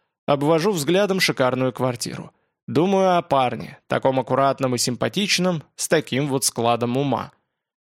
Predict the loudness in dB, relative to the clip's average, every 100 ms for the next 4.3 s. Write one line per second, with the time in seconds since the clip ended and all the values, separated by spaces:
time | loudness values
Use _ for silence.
0 | _ 0 2 4 2 2 0 0 0 0
1 | 0 2 2 2 2 0 0 -2 -2 -2
2 | 0 0 -2 0 0 0 0 0 0 0
3 | 0 2 0 0 -2 0 -2 -2 -4 -2
4 | -4 -6